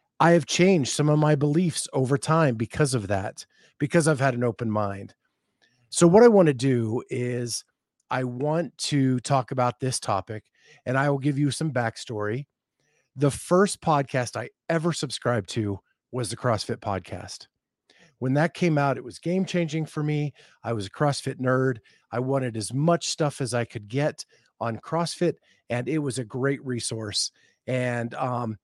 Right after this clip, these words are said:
probably one of the reasons why I started my own podcast was Sevan and the CrossFit Podcast. Two,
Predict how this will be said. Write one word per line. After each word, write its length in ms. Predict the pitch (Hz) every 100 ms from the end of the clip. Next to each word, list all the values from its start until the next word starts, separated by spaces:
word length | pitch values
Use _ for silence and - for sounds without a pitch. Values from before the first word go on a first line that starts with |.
| _ _ -
probably 580 | 170 175 185 160 180
one 200 | 175 170
of 80 | 165
the 60 | 143
reasons 420 | 143 139 135 117
why 200 | 123 123
I 60 | 110
started 320 | - 123 120
my 180 | 120 120
own 240 | 120 120
podcast 720 | - 117 107 - 101 92 - _ _ _ _
was 520 | 127 120 113 107 - _ _
Sevan 560 | - 151 120 127 120 127
and 140 | 127 110
the 40 |
CrossFit 420 | - 101 - 104
Podcast. 640 | 98 101 95 - - - - _ _ _ _ _ _ _ _ _ - _ - _ _ _
Two, 300 | - 202 117